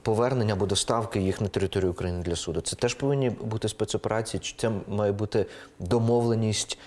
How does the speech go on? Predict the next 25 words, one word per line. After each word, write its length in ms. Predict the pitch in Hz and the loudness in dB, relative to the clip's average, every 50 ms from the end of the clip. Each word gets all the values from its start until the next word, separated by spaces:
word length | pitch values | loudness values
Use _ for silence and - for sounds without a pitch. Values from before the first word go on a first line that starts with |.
| - - - | -14 -6 -2
після, 540 | 110 104 - - 101 104 101 101 95 87 | -2 0 0 2 2 2 2 2 0 0
ем, 560 | - - - 87 85 85 85 82 78 82 82 76 71 69 52 52 50 50 - 50 50 52 | -2 -2 -2 -2 0 0 0 -2 -2 -4 -6 -6 -8 -8 -8 -10 -10 -12 -12 -12 -8 -6
завершення 640 | 85 87 101 95 104 104 101 - - 104 98 101 95 | -2 0 2 2 2 2 2 0 0 0 2 2 2
війни, 300 | 95 101 101 104 104 101 | 2 2 2 2 2 0
перемоги 420 | - - 98 95 98 101 98 104 | 0 0 0 0 0 2 2 0
України, 640 | 101 95 - - 101 98 101 107 104 101 101 92 90 - - - - - | 0 0 0 0 0 2 2 0 0 0 0 -2 -2 -6 -10 -20 -14 -8
умовної 420 | 92 90 98 104 101 101 104 101 | -4 -2 0 2 2 2 0 0
капітуляції 800 | - 104 95 - 90 - 98 92 90 90 92 - - 98 95 92 92 - - - - | -2 -2 -4 -4 -4 -2 0 2 2 0 0 -2 0 0 0 0 0 -4 -12 -8 -4
Російської 440 | 98 95 - - 104 92 - - 95 | -4 -2 0 0 0 0 0 -2 -2
Федерації 500 | - 98 92 98 98 98 - - 101 95 | -2 0 0 0 0 0 -2 0 0 0
з 80 | 92 | 0
їхньою 320 | 107 104 95 - 110 101 95 | 0 0 0 0 0 0 0
владою, 400 | 92 104 101 104 101 101 98 92 | 2 2 0 2 2 2 2 2
аби 160 | 90 92 98 | 2 2 2
вони 160 | 98 101 98 | 2 2 2
видали 380 | 95 107 139 147 139 135 135 127 | 2 2 2 2 2 2 2 2
нам 140 | 117 110 110 | 2 0 0
всіх 220 | - - 113 - | 0 -2 -2 -2
цих 200 | - 110 - - | -2 -4 -2 -2
військових 420 | 113 104 - - 107 107 104 - - - - - - | -2 -2 0 0 0 0 0 -2 -6 -16 -18 -10 -4
злочинців 580 | - 98 107 104 - - 127 113 110 - 113 98 | 0 0 0 2 2 0 0 0 0 0 -2 -2
поіменно, 500 | - - 107 104 107 107 104 104 104 101 | 0 2 2 2 2 2 2 2 0 0
надати 400 | 101 101 95 104 101 95 - 104 | 0 0 0 0 0 0 0 -2
їм 100 | 95 92 | -2 -2
список? 480 | - - - 104 98 - - 95 - | -4 -4 -2 0 0 2 0 -2 -2